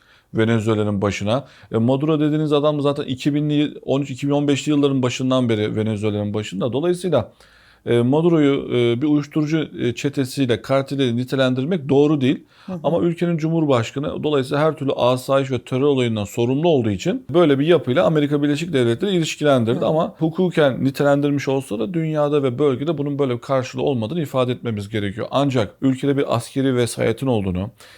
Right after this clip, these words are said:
Speaker 1: generallerin sivil ve askeri kadroları domine ettiğini, iki binden fazla generalin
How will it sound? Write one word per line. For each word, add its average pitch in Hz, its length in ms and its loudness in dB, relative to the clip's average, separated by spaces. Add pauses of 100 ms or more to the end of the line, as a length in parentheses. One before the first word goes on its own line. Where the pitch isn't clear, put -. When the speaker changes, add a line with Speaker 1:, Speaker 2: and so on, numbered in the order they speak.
(160)
Speaker 1:
generallerin 127 540 0
sivil 131 380 -2
ve 117 60 -2
askeri 120 460 -4
kadroları 113 500 -4
domine 107 280 0
ettiğini, 95 420 -2 (240)
iki - 220 -4
binden 123 280 2
fazla 107 300 -2
generalin 110 640 0